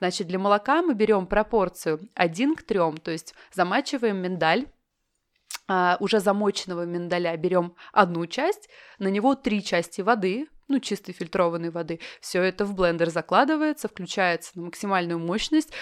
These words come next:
Там около минуты это блендерится, соответственно, э, вода такая становится белая, но при этом с шелухой от ореха.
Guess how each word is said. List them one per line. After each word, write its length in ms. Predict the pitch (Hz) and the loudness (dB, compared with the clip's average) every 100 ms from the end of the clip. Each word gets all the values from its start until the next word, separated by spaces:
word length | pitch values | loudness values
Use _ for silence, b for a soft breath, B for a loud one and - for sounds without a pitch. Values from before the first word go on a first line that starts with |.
| B B | B B
Там 240 | - 170 - | 4 4 6
около 340 | - 254 240 214 | 6 8 8 4
минуты 400 | 202 208 196 175 | 4 0 -2 -4
это 160 | 165 175 | -4 -2
блендерится, 680 | 185 185 180 196 311 - | 0 0 0 0 -2 -4
соответственно, 720 | 285 190 185 190 - 185 185 175 B B - | -2 -2 0 -2 -2 2 4 4 B B 0
э, 240 | 175 180 175 | 4 6 8
вода 220 | 185 240 | 8 8
такая 260 | 262 202 | 8 4
становится 760 | 185 196 185 180 - 175 170 180 _ | 2 2 0 0 0 2 2 -2 _
белая, 1160 | - 143 185 165 160 214 302 392 311 214 185 185 | -20 -14 -12 -10 0 4 6 6 4 6 4 2
но 160 | 196 196 | -2 -2
при 180 | 214 | 2
этом 400 | 247 277 226 202 | 2 4 2 0
с 320 | 190 - 196 196 | -4 -2 0 2
шелухой 640 | - 208 226 - 240 185 | 2 4 4 4 4 4
от 260 | - 185 196 | 4 0 2
ореха. 460 | 185 160 - 170 | 2 0 -2 -6